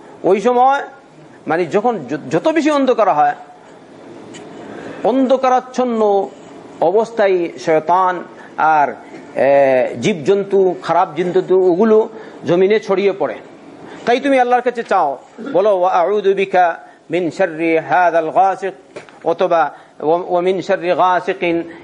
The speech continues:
ইযা ওয়াকাব", রাতের অনিষ্ট থেকে যখন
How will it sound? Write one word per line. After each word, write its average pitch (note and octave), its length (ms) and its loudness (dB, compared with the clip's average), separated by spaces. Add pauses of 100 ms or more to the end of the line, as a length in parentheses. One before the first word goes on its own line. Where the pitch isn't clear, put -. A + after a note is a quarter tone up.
ইযা F3 300 2
ওয়াকাব", D#3 420 -2 (280)
রাতের F3 400 0 (220)
অনিষ্ট F#3 320 -2
থেকে E3+ 420 -2 (260)
যখন D#3 420 0